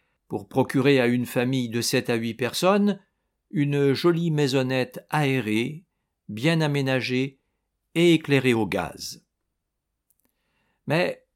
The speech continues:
les neuf dixièmes des Européens n'ont jamais possédé une maison salubre,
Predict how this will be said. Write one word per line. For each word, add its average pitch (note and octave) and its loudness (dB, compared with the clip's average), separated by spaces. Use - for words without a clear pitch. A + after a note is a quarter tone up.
les C3 0
neuf C3+ -2
dixièmes A#2 -4
des G#2+ -6
Européens G2+ -6
n'ont C#3+ 2
jamais E3 0
possédé C3 -2
une A2 -6
maison A#2+ -2
salubre, B2+ -2